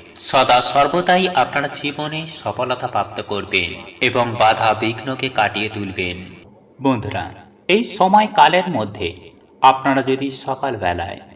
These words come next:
কোথাও কোনো কাজে যাবার সময় প্রায় দিনই কোনো বাছুরকে যদি কোনো গোমাতার স্তন পান করতে দেখেন, বা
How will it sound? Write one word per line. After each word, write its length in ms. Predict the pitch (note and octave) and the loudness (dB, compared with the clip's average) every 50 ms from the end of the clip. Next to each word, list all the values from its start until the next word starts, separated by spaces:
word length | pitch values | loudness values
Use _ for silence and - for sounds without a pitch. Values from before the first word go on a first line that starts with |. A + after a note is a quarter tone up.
| - - - | -20 -8 -2
কোথাও 460 | D#3+ D#3 D#3 D#3 - D#3 D3 D3+ D#3 D#3 D3+ | -2 -2 -2 0 4 6 8 8 8 6 4
কোনো 280 | D3+ D3+ D#3 D#3 D#3 D3+ D3+ - | 0 -2 -4 -4 -4 -6 -2 2
কাজে 280 | D3 D3+ D#3 D#3+ D#3 D3+ | 4 4 4 2 0 -4
যাবার 380 | - E3 D#3 D#3+ E3+ F3 F3 F3 C#3 - | 0 2 2 4 4 2 0 0 -4 -8
সময় 380 | - G#2+ G2 F#2 F2+ F#2 F#2 - - - - - - - - - | -8 -8 -6 -6 -6 -6 -8 -12 -16 -20 -20 -20 -20 -20 -6 0
প্রায় 320 | D3+ D3+ D3+ D3+ E3 F3+ F#3 | 4 6 6 6 6 4 2
দিনই 280 | F3+ F3 E3+ E3 D3+ C3+ | 0 -2 -4 -4 -4 -4
কোনো 240 | - C3 A#2+ A#2 G#2+ G2+ G#2 | -4 -4 -2 -4 -4 -2 2
বাছুরকে 640 | G#2+ G#2+ A2+ A#2+ - G#2+ G#2+ C3 A#2+ - - - A#2 - | 4 4 4 2 0 -6 -12 -12 -14 -16 -16 -18 -16 -2
যদি 260 | - D3 C#3 C3+ D3 | 2 4 4 4 4
কোনো 240 | C#3+ C#3+ D3 C#3+ C#3 C3+ | 2 2 2 4 4 4
গোমাতার 560 | - C3+ C3 C#3 C#3 C3+ C3+ C3 C3+ C3 B2+ | 4 4 4 6 6 4 4 4 2 -2 -2
স্তন 380 | - - - - B2+ A#2+ B2 C3 C3 B2 | -4 -6 -4 0 2 2 2 2 0 -2
পান 200 | B2 B2+ C3 C3+ C#3+ C3+ | 0 0 0 0 -2 -4
করতে 240 | D3 D#3+ D#3 - C3 A2 | -6 -6 -4 -4 -4 -2
দেখেন, 420 | G#2 G2+ G2 - - F#2 F2 F2+ - - - - - - - B2 - - | 0 -2 -2 -4 -6 -12 -12 -12 -12 -18 -20 -20 -20 -20 -20 -20 -2 4
বা 120 | E3 E3+ | 6 8